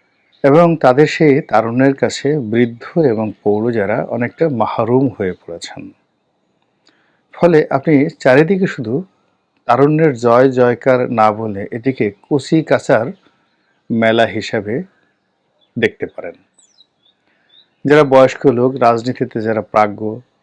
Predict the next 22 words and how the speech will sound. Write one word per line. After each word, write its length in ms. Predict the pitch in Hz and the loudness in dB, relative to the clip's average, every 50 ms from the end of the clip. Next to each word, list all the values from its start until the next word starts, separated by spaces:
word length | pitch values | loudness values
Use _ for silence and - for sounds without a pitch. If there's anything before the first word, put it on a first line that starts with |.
| _ - | _ -4
আটবার 500 | - 117 113 110 107 110 110 110 110 107 | -2 -2 -2 -2 -2 -2 -2 -2 -2 -2
দশবার 360 | 113 110 110 107 107 110 107 | -2 -2 -2 -2 -2 -2 0
এমপি 260 | 110 107 107 - 107 | 0 -2 -4 -6 -10
হয়েছেন, 480 | 104 - 113 104 98 - - 113 104 107 | -8 -6 -6 -8 -8 -8 -8 -8 -6 -4
মন্ত্রী 380 | 104 107 113 110 - - 110 - - | -4 -4 -4 -4 -6 -8 -10 -10 -8
হয়েছেন, 460 | 110 104 98 - - - 110 104 104 117 127 _ _ _ _ _ _ _ _ _ _ _ _ _ _ - - _ _ _ - | -8 -8 -8 -8 -8 -10 -10 -10 -12 -16 -20 _ _ _ _ _ _ _ _ _ _ _ _ _ _ -20 -20 _ _ _ -8
এখন 300 | 156 - - 175 170 - | -6 -2 0 0 0 2
এই 200 | - 165 165 147 | 2 2 2 2
তরুণরা 440 | - - 180 196 214 214 202 185 | 2 4 4 6 6 6 4 4
মনে 220 | 160 151 143 139 131 | 4 4 4 2 2
করছে 400 | - - 110 - - - 139 113 | 0 -4 -8 -8 -4 -4 -2 -2
যে 300 | 107 110 104 107 113 117 - - | -2 -2 -4 -4 -4 -6 -6 -8
এটা 380 | 143 - - 160 156 147 131 127 - | -4 -2 0 0 0 0 -2 -4 -4
কোনো 140 | - 131 113 | -2 -2 0
বিষয়ই 520 | 104 113 107 - - - 107 95 95 92 | 0 -2 -4 -4 -4 -4 -4 -4 -4 -6
নয়, 260 | 90 87 - - - - _ _ _ _ _ _ _ _ _ _ _ _ _ _ _ _ _ _ _ _ _ _ | -8 -10 -14 -18 -20 -20 _ _ _ _ _ _ _ _ _ _ _ _ _ _ _ _ _ _ _ _ _ _
তারাই 280 | - 139 147 147 143 | 0 2 4 4 4
সব 160 | 139 - - - | 2 0 -6 -10
কিছু। 360 | - _ _ - - - - _ _ _ _ _ _ _ _ _ _ _ _ _ _ _ _ _ _ _ _ _ _ _ _ _ _ _ _ _ _ _ _ - - _ _ | -12 _ _ -20 -20 -20 -20 _ _ _ _ _ _ _ _ _ _ _ _ _ _ _ _ _ _ _ _ _ _ _ _ _ _ _ _ _ _ _ _ -20 -20 _ _
এবং 180 | - 139 151 131 | 0 2 2 4
এর 140 | 156 175 185 | 4 2 2
ফলে 440 | - - - 214 165 135 160 208 | 0 -2 -2 0 2 2 0 -2